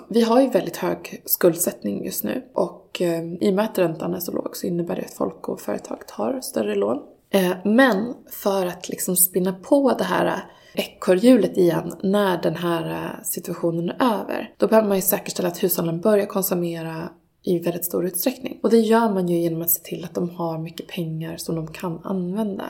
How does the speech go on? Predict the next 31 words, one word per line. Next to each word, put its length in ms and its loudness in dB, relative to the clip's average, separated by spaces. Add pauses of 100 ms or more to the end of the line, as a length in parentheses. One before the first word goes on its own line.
(120)
Och 320 0
den 120 0
största 420 -2
utgiften, 560 0
i 120 -2
och 40 2
med 120 0
att 80 -6
skuldsättningen 640 -2
är 40 -6
kopplad 440 -2
till 360 -2 (280)
våra 260 -2
bostäder, 720 -2 (260)
det 80 2
är 240 8
ju 320 2 (180)
att 140 -4
sänka 460 0
den, 320 -2 (140)
den 180 2
största 380 -4
kostnaden 640 -4
för 260 0 (120)
hushållen. 560 -4 (340)
Och 100 4
därmed 500 2 (600)
säkerställa 720 2
att, 400 -8
att 140 -10
fler, 640 -2